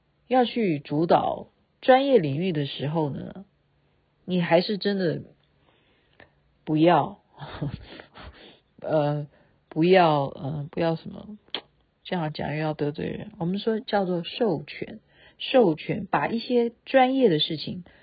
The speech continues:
授权给专业的人。就有如，比如说哈，哈，雅琪妹妹，嗯，去拍一段H B L，像现在H B L正在比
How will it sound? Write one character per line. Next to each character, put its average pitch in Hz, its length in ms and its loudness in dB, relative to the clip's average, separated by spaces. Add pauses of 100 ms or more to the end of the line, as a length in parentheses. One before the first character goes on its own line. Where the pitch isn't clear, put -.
(120)
授 202 460 2
权 165 760 -2
给 - 340 0
专 165 340 -2
业 165 200 2
的 - 160 -12
人。 - 240 -12 (1700)
就 254 280 6
有 147 260 4
如， 139 380 -4 (520)
比 160 180 2
如 165 240 2
说 190 300 -2
哈， 160 180 -4
哈， 147 220 -6
雅 147 180 -4
琪 156 180 -8
妹 175 160 -4
妹， 175 280 -4 (1300)
嗯， 147 520 -2
去 - 160 -6
拍 202 340 4
一 190 300 -2
段 165 480 0
H 180 280 -6
B 175 200 2
L， 175 200 0
像 156 220 -4
现 180 180 -4
在 160 120 0
H 165 260 -6
B 160 220 0
L 151 180 0
正 156 240 -8
在 151 300 -6 (180)
比 123 220 -8